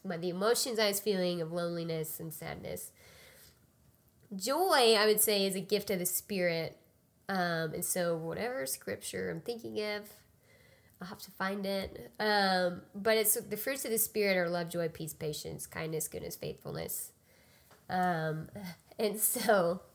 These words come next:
<laughs> when you are gifted with joy, it is completely different than happiness, as in you are,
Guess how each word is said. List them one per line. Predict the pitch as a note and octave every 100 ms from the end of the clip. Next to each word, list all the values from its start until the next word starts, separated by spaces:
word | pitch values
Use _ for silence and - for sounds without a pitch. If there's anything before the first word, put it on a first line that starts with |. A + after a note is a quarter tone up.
| - - - - - - -
<laughs> | - _ - - _ _ _ _
when | G#3 A3 C4 B3 B3 A3+
you | A#3 A#3 A#3+ A#3+
are | - G3 G3 F#3+ F#3+ F3+ - - - - G#3 F#3+ - _ - -
gifted | F#3 A3 G#3+ B3 A#3 A3
with | G#3 F3
joy, | G3 F3+ G3
it | A3+ A3
is | F#3+
completely | F#3+ F3+ F#3 E3 F3
different | E3+ E3 F#3 F#3+ G3+
than | F#3 E3+
happiness, | E3 D#3+ F3 F3+ G#3+ -
as | E3+ D#3+
in | E3+ E3+ E3+
you | E3+ F3+ F3+
are, | - E3+ E3+ E3 E3